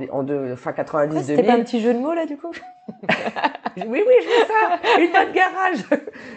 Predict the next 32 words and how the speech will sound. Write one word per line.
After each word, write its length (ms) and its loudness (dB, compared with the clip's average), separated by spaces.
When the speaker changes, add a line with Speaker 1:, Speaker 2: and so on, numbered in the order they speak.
Speaker 1:
Donc, 220 2
euh, 160 4
non, 140 -2
à 80 2
l'époque, 260 0
ça, 300 4
je 100 -2
sais 140 -2
pas, 240 2
c'est, 500 -2
c'est, 220 0
ça, 280 0
le, 160 -2
l'apprentissage 600 2
a 60 2
toujours 400 2
été 200 -6
mal 160 -4
perçu, 440 0
co-, 180 -4
ou 160 -2
perçu 320 -4
Speaker 2:
Mm. 60 0
Speaker 1:
comme, 120 -2
en 40 -6
tout 100 -14
cas, 120 -2
comme 120 -4
une 80 -2
voie 120 4
de 40 -4
garage. 320 0